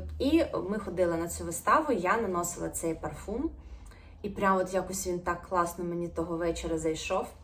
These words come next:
Він настільки підходив під мій настрій, бо я люблю цю історію, ну як люблю. Вона мене од-, одночасно і жахає, і захоплює.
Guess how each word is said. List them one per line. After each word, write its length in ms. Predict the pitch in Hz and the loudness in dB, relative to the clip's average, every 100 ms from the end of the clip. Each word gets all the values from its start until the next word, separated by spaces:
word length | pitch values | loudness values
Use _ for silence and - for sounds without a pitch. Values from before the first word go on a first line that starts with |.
| - - - | -18 -18 -6
Він 220 | 190 190 | -2 -2
настільки 680 | 185 - 202 202 185 175 170 | -2 -2 -4 -2 0 0 0
підходив 460 | 170 - 185 175 | -8 0 0 0
під 240 | 175 180 165 | -4 -6 -2
мій 140 | 175 | -2
настрій, 680 | 175 170 165 - 160 151 - | 2 0 0 -2 -2 -2 -2
бо 80 | 180 | -2
я 300 | 175 160 - | 0 0 -2
люблю 300 | 185 180 180 | -4 -2 -2
цю 240 | 170 - 165 | -4 -2 -2
історію, 420 | 160 - 285 220 | -2 -2 0 2
ну 60 | 196 | 2
як 240 | 165 - | 0 0
люблю. 360 | 170 165 151 151 - - - | -4 0 0 0 -12 -16 -10
Вона 240 | - 202 208 | 0 6 6
мене 500 | 202 190 185 180 - - | 6 2 2 0 -2 -4
од-, 220 | 180 - | -4 -2
одночасно 640 | - 185 190 180 175 190 185 | -2 -2 0 0 0 -2 -4
і 160 | 196 | -2
жахає, 560 | 180 165 175 196 262 - | -2 -2 -2 0 0 0
і 60 | 185 | -4
захоплює. 680 | 170 - 160 151 190 220 | -4 -2 -4 -2 -4 -2